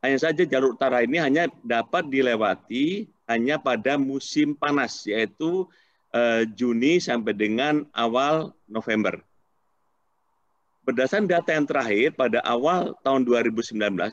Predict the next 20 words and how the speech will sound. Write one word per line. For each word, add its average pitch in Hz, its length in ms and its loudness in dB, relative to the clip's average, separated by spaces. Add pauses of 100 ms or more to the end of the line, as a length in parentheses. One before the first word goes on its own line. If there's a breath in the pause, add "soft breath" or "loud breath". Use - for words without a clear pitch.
jumlah 120 320 -4
kapal 147 400 -4
yang 151 240 0
lewat 131 240 0
di 113 80 -8
sana, 120 400 -2
yang 117 240 -2
lewat 123 240 0
di, 120 320 2 (400 soft breath)
eh, 110 640 0 (1500)
Northern 123 320 2
Sea 113 240 0
Road 117 160 2 (480)
berjumlah 120 720 -2 (320 soft breath)
dua 123 320 0
ribu 123 240 2
delapan 117 320 0
ratus - 240 -10
tujuh 107 160 -2
puluh. 95 400 -4